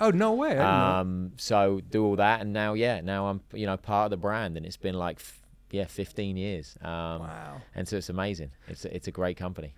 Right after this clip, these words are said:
Speaker 1: So that was the first time you really put your business hat
Speaker 2: That was
Speaker 1: on
Speaker 2: the
Speaker 1: and
Speaker 2: first time, yeah, where I, I mean, I think it's just in my nature, like, it's a, it's a blessing and a curse, but, like, when I'm involved in something, I can't stop sticking my nose in.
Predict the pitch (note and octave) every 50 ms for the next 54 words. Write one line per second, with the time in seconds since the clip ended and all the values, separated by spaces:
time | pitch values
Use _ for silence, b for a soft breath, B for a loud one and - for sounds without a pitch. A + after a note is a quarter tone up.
0 | b b b F#3+ G3+ G#3+ G#3+ F#3+ D#3 E3 D#3 - - F#3 F3 D#3 - F3+ E3 D3+
1 | D3 C#3+ C#3+ D#3 D3 C#3 D3 D3+ D3+ D3 C#3+ C3+ - E3 D#3 C#3 C3 B2 C3 D3+
2 | D3 C#3 D3 C3 - C#3+ C#3 C3 B2+ - - - G3+ E3 E3+ C3+ D#3 E3+ D3+ C#3
3 | - - E3 D3+ C#3 C3 B2+ C#3 D3 C#3+ B2 B2 B2 A#2+ A#2+ A#2 A#2+ A#2+ - -
4 | _ - - B2+ B2 C3+ C#3 D3 C#3 C3+ - F3 F3+ G#3 - - D3+ C3 - -
5 | - - - - - - - - - _ _ _ _ - - A#2+ A#2 A#2 A#2 A2+
6 | G#2+ G#2 G2+ G#2 A2 A2 - - C3+ A#2+ A2+ G2+ G2 F#2 F2+ - - - - G2+
7 | G#2 G2 - A2 E2+ - - - G#2 G2 - G2 - A2 A2 G2 - - G#2 G2
8 | F#2+ F#2+ - - G2 G2+ A2+ A#2 - - G2 G2+ G2+ F2+ G2+ G2+ G2 G2 G2 F#2+
9 | F2+ A2 A#2 B2 A2 G2 G2+ F#2+ - G#2 F#2+ F2+ E2 F#2 E2+ F2 E2+ - G2+ G2
10 | G2+ F#2+ - - F2+ - - - F#2 F2 F2 E2 D#2+ D#2+ D#2+ D#2 E2+ F2 F2 -
11 | A#2 A#2